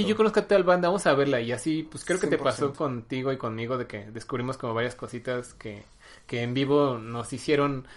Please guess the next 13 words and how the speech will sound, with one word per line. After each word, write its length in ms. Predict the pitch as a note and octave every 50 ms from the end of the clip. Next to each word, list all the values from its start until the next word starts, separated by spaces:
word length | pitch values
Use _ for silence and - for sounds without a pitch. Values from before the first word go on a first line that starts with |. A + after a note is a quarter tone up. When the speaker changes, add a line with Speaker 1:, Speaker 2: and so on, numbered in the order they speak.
| - - -
Speaker 1:
seguir 400 | - - - D3+ C3+ B2+ C#3 C#3+
al 140 | D3 C#3 B2+
artista, 480 | A#2+ A2+ - - C#3+ C3+ - - B2+ G#2+
¿no? 240 | G#2+ A2 A#2 D3 E3
Este, 520 | B2+ G#2+ - - - A#2+ A#2 A2 G#2 G#2 G#2
Speaker 2:
Sí. 60 | - - - - - - - - - - - -
Speaker 1:
eh, 360 | B2+ A#2+ A#2+ A#2+ B2 A#2+ B2 -
pero 400 | - C3+ C3 C3 C3 C3 C3+ C3+
Speaker 2:
Sí, 100 | C#3+ F#3
a, 280 | E3+ D3 B2 D3+ C#3+ C#3
a, 360 | - - C#3 C3+ C3+ C3 -
a 60 | -
este 1200 | C#3+ C#3 - - - D3+ D3 C#3+ C#3+ C#3 C3+ C3+ C3 B2+ B2 A#2+ A#2+ A2+ A2+ A2+ A2 A2+ A2 A2 A2+